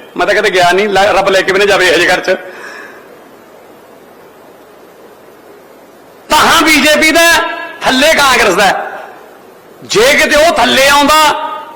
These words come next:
ਇੱਧਰੋਂ ਇਹ ਤਾਹਾਂ ਜਾਂਦਾ, ਵਿਚਾਲੇ ਮਿਲ ਗਏ, ਫਿਰ ਕਿਹੜੀ ਪਾਰਟੀ 'ਚ ਹੋਣਗੇ ਬਈ? ਉਹ ਕਹੂਗਾ, "ਤਾਹਾਂ ਆ ਜਾ," ਉਹ ਕਹੂਗਾ, "ਥੱਲੇ ਆ ਜਾ।"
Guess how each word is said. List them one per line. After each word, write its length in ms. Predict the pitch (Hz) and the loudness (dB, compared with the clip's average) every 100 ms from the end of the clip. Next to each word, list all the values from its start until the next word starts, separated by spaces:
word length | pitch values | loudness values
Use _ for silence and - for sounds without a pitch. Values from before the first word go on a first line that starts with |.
| - | -4
ਇੱਧਰੋਂ 240 | 240 302 294 | 0 2 2
ਇਹ 100 | 320 | 2
ਤਾਹਾਂ 360 | 302 226 254 | 0 2 2
ਜਾਂਦਾ, 340 | 262 262 254 254 | 2 2 2 2
ਵਿਚਾਲੇ 460 | 214 220 226 240 | 2 2 2 2
ਮਿਲ 180 | 247 240 | 2 2
ਗਏ, 160 | 233 233 | 2 2
ਫਿਰ 160 | 240 | 2
ਕਿਹੜੀ 140 | 269 294 | 0 2
ਪਾਰਟੀ 240 | 285 277 | 2 2
'ਚ 40 | 247 | 2
ਹੋਣਗੇ 260 | 269 262 | 2 2
ਬਈ? 180 | 233 - - - - - - - - - - - - - - - - - - - - - - - - | 2 0 -4 -12 -16 -20 -20 -20 -20 -20 -20 -20 -20 -20 -20 -20 -20 -20 -20 -20 -20 -20 -20 -10 -2
ਉਹ 200 | 571 587 | 2 2
ਕਹੂਗਾ, 220 | - 294 | 4 2
"ਤਾਹਾਂ 380 | 302 - 220 254 | 2 2 2 2
ਆ 80 | 254 | 2
ਜਾ," 100 | 262 | 2
ਉਹ 180 | 269 | 2
ਕਹੂਗਾ, 200 | 262 254 | 2 2
"ਥੱਲੇ 280 | 226 180 190 | 2 2 2
ਆ 120 | 185 | 2
ਜਾ।" 200 | 185 208 | 2 0